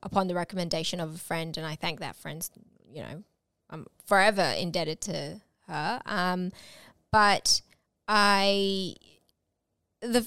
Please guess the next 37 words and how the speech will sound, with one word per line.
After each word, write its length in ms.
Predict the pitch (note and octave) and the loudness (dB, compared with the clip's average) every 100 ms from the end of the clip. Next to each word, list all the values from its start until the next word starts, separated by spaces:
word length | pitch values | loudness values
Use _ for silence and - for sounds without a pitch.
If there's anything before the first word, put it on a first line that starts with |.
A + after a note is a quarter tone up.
| - | -2
the 160 | A3+ C4+ | -2 2
psychologist 640 | C4 B3+ C4 C4+ D4+ D4+ - | 2 2 2 2 2 0 0
allowed 360 | A3 G3 G3+ | 2 2 2
me 340 | G3 F#3+ F#3+ F#3+ - | 0 -2 -2 -4 -4
to 320 | F#3+ F3+ F3+ - | -2 -2 -4 -8
explore, 1000 | F#3+ - - - F#3+ F#3 F3+ F3 F3 G3 _ _ _ _ _ - | -6 -4 -4 -2 0 0 0 0 -2 -8 _ _ _ _ _ -14
uh, 120 | E2+ - | -12 -4
the 200 | G3+ G3+ | 0 2
ideas 400 | F#3 G3 F#3+ F#3+ | 2 -2 -2 -4
of, 120 | F3+ | -2
like, 380 | F3 E3+ - - | -2 -2 -6 -8
all 120 | G3+ | -2
right, 280 | F#3 E3 A#3 _ | -2 -2 -6 _
do, 140 | - A#3 | -8 -8
do 220 | - C4 | -6 -6
some 200 | - B3+ | -4 -4
serious 460 | - - G#3+ G3+ G3 | -6 -4 -2 -2 -2
self-reflection. 800 | F3 F3 F3+ - - - - E3+ | -4 -8 -14 -12 -10 -4 -4 -2
And 160 | F3+ | -4
this 160 | G#3 B3 | -2 0
is 120 | A3 | 0
when 140 | G3 | 0
I 100 | F3+ | 0
was 120 | F#3 F3 | -2 0
like, 200 | D#3 - | -2 0
"Man, 260 | F#3+ F#3 | 0 2
I 80 | F#3 | 2
should 160 | A3 B3+ | 0 0
have 100 | B3 | 0
paid 200 | F3+ D#3+ | 0 0
attention 420 | D#3+ F3+ F3+ F3+ | 0 -2 -2 -4
to 80 | F#3+ | -4
health 240 | F#3+ F3+ - | -4 -4 -4
classes 480 | F3+ F#3+ - F#3 | -6 -4 -4 -2
in, 220 | F#3 F3+ F#3+ | 2 2 4
<laughs> 120 | F#3+ | 4
uh, 200 | F#3+ | 2